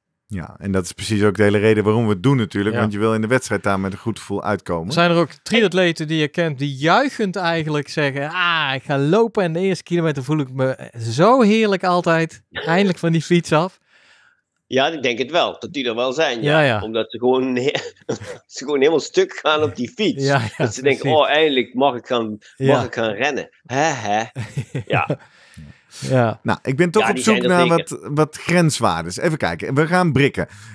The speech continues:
Speaker 1: Is er,
Speaker 3: Ja.
Speaker 1: eh, in jouw filosofie nog een, een soort minimale afstand? Stel, ik heb een fietstraining
Speaker 3: Nee.
Speaker 1: en ik doe even die typische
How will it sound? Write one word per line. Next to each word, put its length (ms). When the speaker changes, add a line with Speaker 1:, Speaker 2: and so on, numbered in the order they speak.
Speaker 1:
Is 200
er, 100
Speaker 3:
Ja. 480
Speaker 1:
eh, 180
in 80
jouw 180
filosofie 380
nog 160
een, 240
een 100
soort 220
minimale 500
afstand? 440
Stel, 200
ik 80
heb 120
een 60
fietstraining 600
Speaker 3:
Nee. 80
Speaker 1:
en 80
ik 60
doe 160
even 160
die 140
typische 560